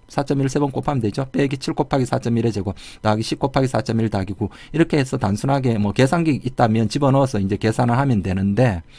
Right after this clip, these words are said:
어, 이 계산이 너무 좀 복잡하죠. 그래서 우리가 위에서 배운 연조립제법을 이용해서 자, 여기가 분모가 하필 X 빼기 사의 세제곱이 있으니까 이 분자를,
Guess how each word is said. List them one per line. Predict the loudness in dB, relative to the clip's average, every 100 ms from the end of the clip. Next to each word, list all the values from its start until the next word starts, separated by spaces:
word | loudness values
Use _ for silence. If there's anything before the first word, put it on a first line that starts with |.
| -20 -20 -20 -10
어, | -4 -2 -2 -4 -4 -6
이 |
계산이 | 0 0 2 2
너무 | 0
좀 | 0
복잡하죠. | -2 0 0 0 -2 -8 -4
그래서 | -2 0 0 -2 -10 -20 -6
우리가 | -2 2 2
위에서 | 4 6 6 2
배운 | 2 2 2 2 2
연조립제법을 | 2 4 2 0 0 -2 -2 -2
이용해서 | 0 0 2 -2 -2 -4 -2 -4 -6 -16 -20 -18
자, | -6 0
여기가 | 2 2 2 2 2
분모가 | 4 4 4 4 4 2
하필 | -2 -4 -2 0
X | -2 -4
빼기 | -2 -2 -2
사의 | 0 0 2
세제곱이 | 2 0 2 2 2
있으니까 | 0 -2 -2 -2 0 0 0
이 | 0
분자를, | 2 2 4 4 6 4 4 0